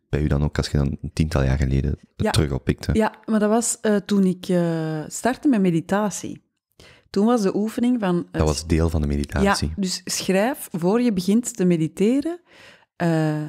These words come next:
Speaker 2: je dromen of je doelen op, zowel materieel,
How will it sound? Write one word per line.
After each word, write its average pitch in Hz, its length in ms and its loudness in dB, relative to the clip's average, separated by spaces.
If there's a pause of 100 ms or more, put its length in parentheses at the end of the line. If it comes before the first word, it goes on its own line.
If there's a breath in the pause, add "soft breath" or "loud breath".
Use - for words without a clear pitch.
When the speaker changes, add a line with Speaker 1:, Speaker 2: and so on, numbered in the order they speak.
(280)
Speaker 2:
je 165 220 -2
dromen 196 440 4
of 190 140 0
je 170 140 0
doelen 233 400 2
op, - 280 -12 (400 soft breath)
zowel 190 540 2 (260)
materieel, 285 960 2